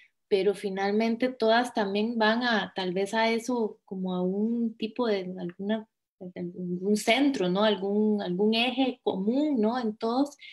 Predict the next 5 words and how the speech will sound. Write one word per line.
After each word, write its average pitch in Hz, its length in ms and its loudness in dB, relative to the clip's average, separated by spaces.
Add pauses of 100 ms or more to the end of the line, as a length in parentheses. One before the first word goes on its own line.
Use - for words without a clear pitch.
(420)
Y 190 220 -2
claro, 269 360 6
¿no? 220 180 2
La 277 140 4
literatura 190 1040 -4